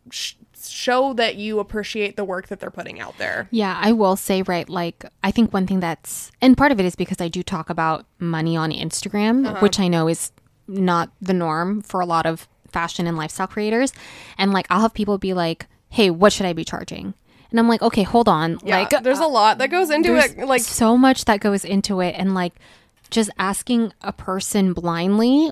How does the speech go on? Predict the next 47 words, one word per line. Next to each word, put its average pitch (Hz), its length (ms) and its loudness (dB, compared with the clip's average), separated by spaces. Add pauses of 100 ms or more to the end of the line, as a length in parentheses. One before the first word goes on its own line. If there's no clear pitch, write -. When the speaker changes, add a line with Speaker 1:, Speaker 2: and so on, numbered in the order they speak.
(100)
Speaker 2:
when 190 360 2
this 185 180 -2
is 196 60 -6
the 185 80 -6
first - 260 -8
time 185 160 -2
I've 160 140 -6
ever 180 200 -4
seen 190 280 -2
you 185 80 0
in - 180 -10
my - 160 -6
inbox 180 720 -6 (400)
is 214 160 0
ki-, - 300 -6
it 220 80 -4
just, 202 240 -6
not 277 240 4
that 233 100 2
it's 185 140 -2
off-putting. 180 440 -4
I 170 60 -4
mean, 175 160 -4
I, 196 240 -6
I 196 80 -2
get 170 240 -4
it. 175 160 -6
Like, 175 160 -8
people 185 240 -8
just - 220 -8
wanna 165 260 0
know. 160 240 2
But 190 200 -2
Speaker 1:
Mm-hmm. 185 320 -10
Speaker 2:
part 269 180 2
of 262 100 2
it 233 80 2
is, 220 160 0
like, 190 140 -2
I 202 40 -2
don't 240 140 4
even 240 160 6
have 208 120 -8
a 180 80 -6
relationship 190 720 0
with 208 160 0
you. 202 200 2